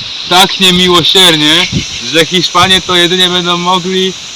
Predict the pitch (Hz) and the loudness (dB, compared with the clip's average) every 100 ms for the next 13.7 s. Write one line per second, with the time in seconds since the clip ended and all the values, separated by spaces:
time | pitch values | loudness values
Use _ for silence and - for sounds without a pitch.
0 | - - - - - 165 170 170 170 170 | -10 -10 -10 -10 -6 0 2 2 0 0
1 | 190 175 160 185 185 175 180 202 185 175 | 0 0 2 2 0 -2 -2 -2 0 0
2 | 180 180 180 180 180 - - 180 170 - | 2 2 0 0 -2 -8 -6 -4 -2 0
3 | 175 151 208 - 156 - 156 143 143 143 | 0 2 0 0 -4 -2 -2 0 0 0
4 | 139 - 135 - 139 127 107 - - - | -2 0 -2 0 0 0 -2 -10 -16 -18
5 | - - 139 180 175 185 - 175 185 190 | -16 -6 0 0 0 -2 -4 -6 -4 -4
6 | 165 180 175 185 165 151 107 - - - | -4 -2 0 -2 -2 -4 -4 -10 -16 -8
7 | 156 170 160 165 160 156 165 156 156 156 | -4 0 2 2 2 0 -2 -2 -4 -4
8 | - 165 160 - 156 160 156 151 147 - | 0 0 0 -2 -8 -6 -6 -6 -8 -14
9 | - - - 131 143 - - - - - | -20 -18 -10 -8 -8 -10 -14 -14 -16 -16
10 | - 147 165 156 147 139 131 - - - | -6 -2 -2 -2 -4 -4 -6 -10 -20 -20
11 | - - - - - - - 135 147 147 | -20 -20 -20 -20 -20 -20 -14 -6 -2 0
12 | 156 147 139 143 - 151 143 139 139 135 | 2 0 -2 -6 -2 -2 0 -2 -4 -4
13 | 123 139 147 143 120 139 | -4 -2 -2 -6 -4 -4